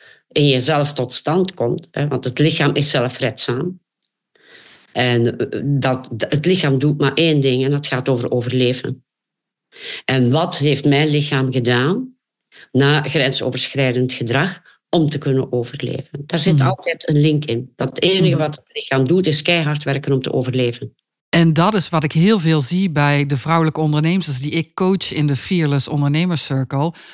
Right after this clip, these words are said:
Speaker 2: waar we dus echt kijken naar het, eh, het bouwen van je, je bedrijf, hè, dus, eh,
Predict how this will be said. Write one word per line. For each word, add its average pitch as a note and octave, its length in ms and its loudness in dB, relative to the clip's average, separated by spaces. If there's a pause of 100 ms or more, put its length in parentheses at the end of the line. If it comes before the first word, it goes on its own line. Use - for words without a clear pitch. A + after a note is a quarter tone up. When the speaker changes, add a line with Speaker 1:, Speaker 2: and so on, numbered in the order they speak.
(200)
Speaker 2:
waar C#3+ 160 0
we C#3 80 0
dus C#3 120 -2
echt D3 240 -4
kijken D3 360 -2
naar C#3+ 400 -2
het, - 300 -8
eh, C#3+ 200 -4
het C#3+ 200 -4
bouwen D#3+ 320 2
van C#3+ 240 0
je, C#3 360 0
je C#3 100 -2
bedrijf, D3 400 -2
hè, E3+ 120 -6
dus, D3+ 260 -6
eh, C3 60 -4